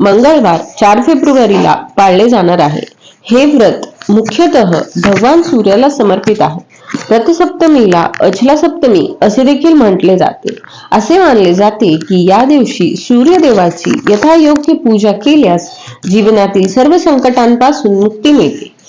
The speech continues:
भगवान सूर्याला समर्पित रथसप्तमीची अचूक तारीख, शुभ वेळ आणि विशेष उपाय जाणून घेऊया. रथसप्तमीचे शुभ मुहूर्त. वैदिक पंचांगानुसार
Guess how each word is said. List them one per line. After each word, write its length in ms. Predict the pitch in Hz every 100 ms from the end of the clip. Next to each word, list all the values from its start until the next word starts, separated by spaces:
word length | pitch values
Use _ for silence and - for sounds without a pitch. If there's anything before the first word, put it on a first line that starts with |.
| - -
भगवान 400 | 185 202 208 311
सूर्याला 600 | 349 311 269 294 302 202
समर्पित 480 | 190 208 208 220 - -
रथसप्तमीची 1080 | 233 240 302 311 - 214 190 165 165 - 160 -
अचूक 300 | 226 226 370
तारीख, 520 | - - 156 - - - -
शुभ 460 | - 233 175 180
वेळ 260 | 180 233 151 - _
आणि 420 | - 175 156 147 - - - -
विशेष 380 | 226 330 339
उपाय 320 | 320 - 156 - - _ - 190
जाणून 320 | 170 196 233
घेऊया. 400 | 190 151 139 - _ _ -
रथसप्तमीचे 960 | 196 226 370 370 240 - 180 165 - 247
शुभ 260 | - 311
मुहूर्त. 320 | 277 180 139 104 - - -
वैदिक 400 | 202 208 294 -
पंचांगानुसार 880 | 339 330 330 339 339 233 - 165